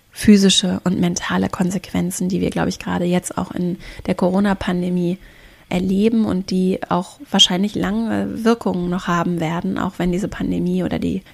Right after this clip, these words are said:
die Auswirkungen dieser Pandemie vorbei sein werden.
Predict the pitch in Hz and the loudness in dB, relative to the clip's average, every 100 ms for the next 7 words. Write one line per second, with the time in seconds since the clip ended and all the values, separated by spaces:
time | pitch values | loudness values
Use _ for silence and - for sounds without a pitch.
0 | - - 185 - 185 202 185 196 - 196 | -4 2 2 2 0 0 -2 -2 -2 0
1 | 175 175 180 185 - 185 165 190 202 180 | 0 2 0 0 -2 0 2 4 2 2
2 | 165 175 180 175 - 185 | 2 2 0 -2 -2 -4